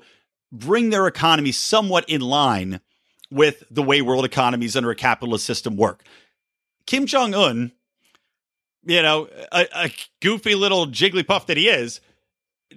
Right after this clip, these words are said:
does in fact have enough of a mind on him to realize that his country was going down the shitter quickly, that there, there's no way to stop the leaks from information from coming on the,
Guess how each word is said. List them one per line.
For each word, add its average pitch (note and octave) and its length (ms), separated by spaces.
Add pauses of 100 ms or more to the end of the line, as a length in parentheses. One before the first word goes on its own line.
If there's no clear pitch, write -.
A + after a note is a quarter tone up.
does A3+ 320
in G3+ 120
fact D#3 380
have F#3+ 460
enough E3+ 440
of F#3+ 80
a D#3+ 100
mind G#3 420
on A2+ 200
him G2+ 180 (320)
to G3+ 120
realize G3+ 500
that F3 100
his E3+ 140
country G#3+ 360
was E3+ 160
going F3+ 240
down D3+ 220
the D3 60
shitter C3+ 280
quickly, C3 340
that B2 160
there, D#3 260
there's C#3+ 260
no G#3+ 160
way A#3 140
to F#3+ 100
stop - 320
the C3+ 80
leaks C#3+ 240
from D3 140
information D3 500
from C3 100
coming B2 220
on A2+ 80
the, G#2 180